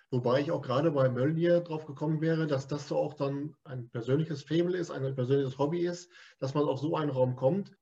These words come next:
Oder war es dann tatsächlich so, dass du gesagt hast, wir gucken mal, was ist so in der, in der Umgebung, was die anderen Leute haben, was hat so die, was haben die, die Mitbewerber und dann gucken wir mal, welche Nische wir noch füllen können? Oder war es auch tatsächlich so, dass das so, so ein, so ein Thema ist,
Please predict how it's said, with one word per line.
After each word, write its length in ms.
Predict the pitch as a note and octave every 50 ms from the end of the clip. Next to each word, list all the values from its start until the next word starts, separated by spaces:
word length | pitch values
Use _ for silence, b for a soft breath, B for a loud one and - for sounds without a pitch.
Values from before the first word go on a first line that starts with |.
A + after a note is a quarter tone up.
| _ _
Oder 280 | D#3+ E3+ - B3+ -
war 80 | D3+ D#3
es 80 | D3+ -
dann 120 | E3 C#3+
tatsächlich 340 | D3+ D3 C#3 E3+ E3+ D#3+ D#3
so, 120 | D#3 D#3+
dass 140 | E3 D3+ -
du 60 | -
gesagt 280 | D#3 C#3+ D#3 D3 C3+ -
hast, 140 | D3+ C3+ C3
wir 100 | C#3 C#3
gucken 240 | F#3 F3+ - F3+
mal, 160 | E3 D3+ D3 C#3
was 100 | D3+ D#3+
ist 100 | E3+ -
so 80 | E3+ F3
in 80 | D#3+
der, 180 | D3 C#3+ D3 -
in 100 | E3 C#3+
der 120 | - -
Umgebung, 680 | F#3 F#3 F#3 E3+ E3+ F3 E3+ E3+ E3+ E3+ E3 E3+ E3+ b b b b b b _
was 180 | - C#3+ C3+ C3+
die 100 | - D3
anderen 220 | D#3+ F3 F3+ E3+
Leute 280 | D#3+ E3 E3+ E3+ D#3+ D3
haben, 160 | D3+ D#3+ D#3
was 180 | D3 C#3+ C3+ -
hat 140 | D#3 D3+ -
so 160 | E3 D3+ D3
die, 320 | C#3+ C#3 C#3 C#3 C#3 C#3+ C#3
was 180 | C3+ C3 -
haben 140 | C#3 D3 D3
die, 240 | C#3+ D3 C#3+ C#3 C#3
die 100 | C#3 C3+
Mitbewerber 800 | C3+ E3 E3+ - F#3 E3+ D#3 D#3+ D#3 D#3+ D#3+ D#3+ D#3+ E3 E3 E3 B B B B
und 100 | D3+ C#3+
dann 100 | C#3 C#3
gucken 240 | F3 E3+ E3+ E3
wir 40 | D3+
mal, 240 | D3+ D3+ D3+ C#3+ D3+
welche 220 | D#3 C#3+ C#3+ D3
Nische 300 | C#3+ D#3 E3 D#3 E3 D3
wir 80 | D3 C#3+
noch 120 | C3+ C3
füllen 260 | - - E3+ G3 G3+ G3
können? 300 | G3+ G3 G3 G3 F#3+ B B B B
Oder 180 | - E3 D#3+ D#3+
war 100 | E3+ F3
es 60 | E3
auch 80 | E3+ -
tatsächlich 380 | - D#3+ - F3 E3+ E3 D#3+ -
so, 160 | E3 E3 E3
dass 200 | D#3+ D#3 - -
das 160 | D#3+ D3 C3+
so, 260 | - D3+ D3 D3+ D3+ C#3+
so 100 | D3 C#3+
ein, 280 | D3 D3 C#3+ C#3+ C#3+ C#3+
so 80 | D3 C#3+
ein 80 | C3+
Thema 300 | C3+ D#3 E3 E3+ D#3+ D#3
ist, 240 | D3+ C#3+ - -